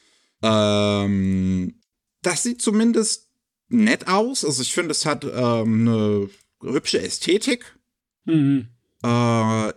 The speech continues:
Speaker 1: es ist jetzt nicht allzu, also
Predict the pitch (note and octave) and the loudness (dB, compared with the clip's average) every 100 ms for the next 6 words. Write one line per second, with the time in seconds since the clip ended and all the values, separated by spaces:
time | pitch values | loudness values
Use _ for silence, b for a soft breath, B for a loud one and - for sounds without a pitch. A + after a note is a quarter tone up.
0 | - A#2 D3+ - - C#3+ - - B2+ D#3 | -6 -6 -4 -4 0 -2 -2 -6 -4 -4
1 | - - - B2 C#3+ D#3 - D#3 C#3+ C#3 | -4 -6 -6 -2 0 -2 -6 -6 -6 -6
2 | C3+ B2+ A#2 A#2 C3+ B2 A#2 A#2 | -6 -6 -6 -4 -2 0 0 -4